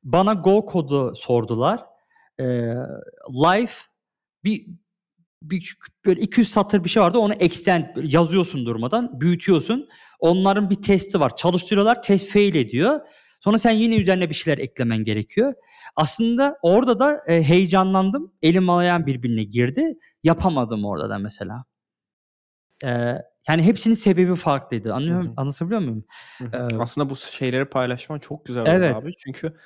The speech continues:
Speaker 2: yani insanlar şey düşünebilir işte ya, e, şey diyorlar yani işte ya Fatih Arslan işte adam çok yıllarca kod yazmış. Hani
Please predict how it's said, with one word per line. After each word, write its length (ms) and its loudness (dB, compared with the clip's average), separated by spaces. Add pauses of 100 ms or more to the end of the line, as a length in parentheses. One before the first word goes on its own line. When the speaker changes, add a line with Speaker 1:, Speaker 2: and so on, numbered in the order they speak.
(320)
Speaker 2:
yani 240 0
insanlar 440 -2
şey 260 -4
düşünebilir 500 -6
işte 260 -8
ya, 300 -4 (480)
e, 60 -6 (1400)
şey 340 0
diyorlar 400 0
yani 160 -4
işte 200 -10
ya 120 0
Fatih 460 0
Arslan 320 -4
işte 280 -8
adam 360 -4 (160)
çok 180 -16
yıllarca 500 2
kod 260 -2
yazmış. 320 -2
Hani 220 -4